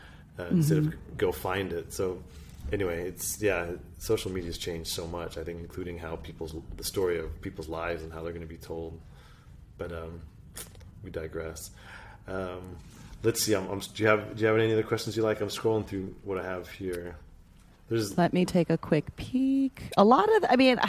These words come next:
Speaker 2: <sighs> and I said this, and I know I said this in, like, my, our previous podcasts, and I've said this on my social medias. It's like, you know, and no offense to anybody that, you know, has asked these questions, but it's like,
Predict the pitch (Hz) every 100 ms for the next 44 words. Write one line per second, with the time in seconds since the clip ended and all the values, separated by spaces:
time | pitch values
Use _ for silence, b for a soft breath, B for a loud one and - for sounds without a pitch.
0 | - - - 247 311 311 226 208 185 156
1 | - 160 156 B B - 196 220 214 202
2 | 202 202 180 175 - - 165 147 - 151
3 | - 233 240 233 - 226 208 226 208 208
4 | 208 - - 170 156 156 156 151 - 175
5 | 151 165 170 - 165 165 160 165 B B
6 | B B B 175 170 185 165 185 175 220
7 | 233 220 208 196 180 180 190 180 175 165
8 | 156 - - 185 233 302 247 226 - 190
9 | 202 190 180 175 165 160 - 165 147 151
10 | 156 - 165 190 - 185 - 190 170 -
11 | 175 165 170 165 165 - 170